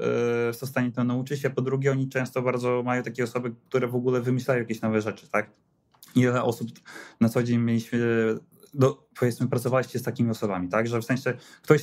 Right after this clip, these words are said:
wymyślił jakiś nowy patent architektoniczny albo w ogóle napisał nowy framework. No,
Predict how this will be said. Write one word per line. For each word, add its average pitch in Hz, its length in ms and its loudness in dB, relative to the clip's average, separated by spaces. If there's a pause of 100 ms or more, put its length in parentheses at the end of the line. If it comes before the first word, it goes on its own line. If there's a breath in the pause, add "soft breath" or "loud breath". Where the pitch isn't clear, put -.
wymyślił 123 500 0
jakiś 113 180 -8
nowy 113 200 0
patent 95 480 -4
architektoniczny 107 840 -2
albo 107 160 -2
w 113 40 0
ogóle 113 260 2
napisał 107 360 -4
nowy 104 220 -2
framework. 85 480 -8
No, 110 180 -2